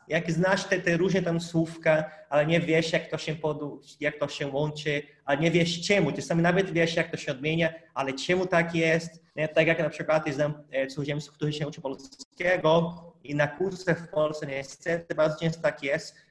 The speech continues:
że od razu na pierwsze zajęcia rzucają tabel-, tabelki z tymi wszystkimi przy-, przypadkami ojciec, ojca, ojcu, e, ojcem i, i, i często takie, jak na potykiem trochę rozmawiamy po angielsku, wiadomo, bo polski nie da się zaraz z nimi,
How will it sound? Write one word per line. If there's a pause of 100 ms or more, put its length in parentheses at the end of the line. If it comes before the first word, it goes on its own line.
(120)
że
od
razu
na
pierwsze
zajęcia (360)
rzucają
tabel-,
tabelki
z
tymi
wszystkimi
przy-,
przypadkami (240)
ojciec,
ojca,
ojcu, (200)
e,
ojcem (200)
i,
i, (220)
i
często
takie,
jak
na
potykiem
trochę
rozmawiamy
po
angielsku,
wiadomo,
bo
polski
nie
da
się
zaraz
z
nimi,